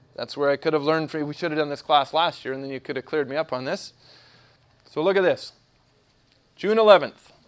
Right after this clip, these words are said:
How's my weed pressure? I have some. Overall.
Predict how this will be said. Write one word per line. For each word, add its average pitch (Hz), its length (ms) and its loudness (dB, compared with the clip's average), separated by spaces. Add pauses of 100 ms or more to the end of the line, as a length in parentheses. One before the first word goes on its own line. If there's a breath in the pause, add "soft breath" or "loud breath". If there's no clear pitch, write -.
(760)
How's 190 180 6
my 202 120 4
weed 185 220 4
pressure? 131 340 -2 (640)
I 185 80 -4
have 208 140 2
some. 196 280 2 (540)
Overall. 190 540 6